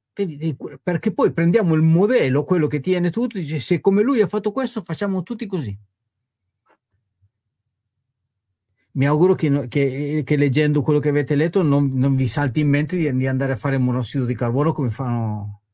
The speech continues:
i, i grandi. Perché è un dato di fatto che se io ho questo gas che è nocivo, alla fine vado a stimolare. Poi, eh, n-, è, è, è nato,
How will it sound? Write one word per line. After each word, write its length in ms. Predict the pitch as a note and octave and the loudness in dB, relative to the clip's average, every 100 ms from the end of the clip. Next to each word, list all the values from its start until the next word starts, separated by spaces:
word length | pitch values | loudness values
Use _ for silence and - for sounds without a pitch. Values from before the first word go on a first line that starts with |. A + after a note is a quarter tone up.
| _ | _
i, 320 | _ B2 A#2+ A#2 | _ -8 -4 0
i 20 | |
grandi. 460 | C3 F#3 C#3 G2+ - _ _ _ _ _ _ _ _ _ - | 2 2 2 -2 -6 _ _ _ _ _ _ _ _ _ -4
Perché 340 | C3 A2+ C#3 | -2 2 2
è 20 | |
un 160 | C3 C3+ | 4 2
dato 280 | C3 B2+ C3 | 2 0 -2
di 100 | A2+ | 0
fatto 360 | D#3+ E3+ G3 | 0 0 0
che 400 | F3+ D#3+ D3+ C#3 C3 | 0 0 0 -2 -6
se 420 | - D3+ D3 C#3 - - _ - | 0 0 0 -2 -12 -20 _ -2
io 280 | D#3 D#3 | 2 4
ho 460 | D3+ A2 E3 D#3+ D3 - | 4 2 2 2 0 -6
questo 360 | - F3 - F3 | 0 2 4 4
gas 340 | D#3 E3+ D#3 | 4 4 2
che 180 | - D#3+ | 0 0
è 20 | |
nocivo, 680 | D#3 D3+ - D#3+ D3 C#3+ A2+ - _ _ _ _ _ - | 2 0 2 2 4 2 -2 -10 _ _ _ _ _ -4
alla 160 | E3 | 0
fine 260 | D3+ F3 D3+ | 2 4 4
vado 320 | C#3 D#3 C3+ | 2 2 2
a 60 | C#3+ | 0
stimolare. 800 | - D3+ C#3+ C#3 B2+ A#2 A#2 - _ | 0 0 2 2 0 -4 -6 -10 _
Poi, 380 | - B2+ C3 C#3 - - _ | -12 -10 -10 -14 -20 -20 _
eh, 220 | C3+ C#3 | -10 -2
n-, 360 | C#3+ D3+ D#3 - _ | 0 0 -6 -12 _
è, 300 | - E3+ - _ _ | -16 -16 -16 _ _
è, 240 | D3+ C#3 | -20 -20
è 320 | _ E3 F#3+ F3 | _ 0 4 4
nato, 560 | E3+ G#3 - A#3 G3 | 4 2 2 2 0